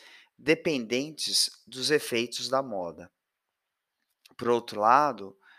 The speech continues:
o segundo constituinte,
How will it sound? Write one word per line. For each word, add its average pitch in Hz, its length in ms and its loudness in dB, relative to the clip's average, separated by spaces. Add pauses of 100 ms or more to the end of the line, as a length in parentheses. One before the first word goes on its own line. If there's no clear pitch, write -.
(960)
o 110 140 -8
segundo 120 480 0
constituinte, 110 1300 -8